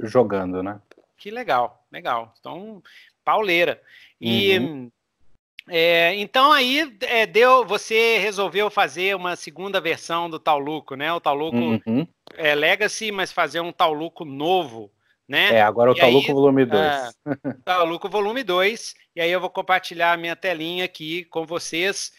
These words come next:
Speaker 2: e vou ver aqui, ó. Então tá aqui no Tar-, no Catarse, vou deixar o, o link aqui pro pessoal, né? O Tauluco volume dois, né? Que, o que que é o Tauluco volume dois?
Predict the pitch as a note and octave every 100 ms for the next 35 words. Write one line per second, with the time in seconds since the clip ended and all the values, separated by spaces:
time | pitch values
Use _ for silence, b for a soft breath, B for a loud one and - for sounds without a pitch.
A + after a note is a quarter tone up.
0 | b b D#3 D#3 F#3 G3 G3+ - A3 G#3
1 | D3 A2+ A#2 E3+ F3 A3 G#3 G#3 G#3+ A3+
2 | A#3 G3 - _ _ F3 F3+ F3 E3 D3+
3 | _ _ - E3+ - C#3+ D#3 E3 G3 E3
4 | D3 D3 - E3+ E3 D3 b b b D#3
5 | D3+ E3+ G3+ F#3+ E3+ E3 D#3+ D#3 D#3 -
6 | C#3+ C#3 D3+ G3 - b b _ C#3+ D#3+
7 | G3 F3 - F#3 E3+ G3+ G3+ G3 G3+ G#3
8 | C4 E3 E3+ G#3+ - - - _ _ _
9 | _ _ - D3+ F#3 A#3+ A3+ - - A3
10 | C4 B3 _ G#3 - - C#4+ - A3 G3+
11 | A#3 A3+ - G3 F#3+ - E3+ D#3 G3 G3+
12 | F#3+ E3 C#3+ E3+ E3+ F#3+ C3+ C#3 A#2+ -
13 | - - -